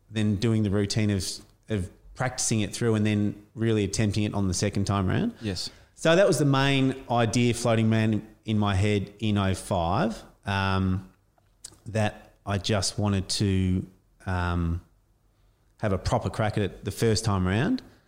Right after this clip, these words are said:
Speaker 1: and not treat it as a test run and then say, "Oh, well, now I know what that's like. I'll have a proper crack at it next time." There was that.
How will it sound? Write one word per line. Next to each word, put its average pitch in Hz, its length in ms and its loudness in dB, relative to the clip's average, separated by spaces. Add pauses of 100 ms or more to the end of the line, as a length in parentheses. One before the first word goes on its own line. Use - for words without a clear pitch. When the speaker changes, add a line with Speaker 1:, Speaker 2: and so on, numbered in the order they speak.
(300)
Speaker 1:
and 110 160 2
not - 360 -2
treat 107 280 0
it - 300 -4
as 107 140 -2
a 92 60 0
test - 480 -2
run 98 420 -2 (200)
and 95 140 0
then 95 140 0
say, 92 200 0
"Oh, 87 180 0
well, 101 400 0
now 113 240 -2
I 107 40 0
know 101 140 0
what 90 100 -2
that's 101 260 -4
like. 90 320 -2 (200)
I'll 98 100 -4
have 95 100 -2
a 92 40 -4
proper 104 300 -6
crack 98 220 -4
at - 60 -4
it - 60 -4
next - 200 -4
time." 190 240 -2
There 131 120 0
was 120 100 2
that. 156 280 0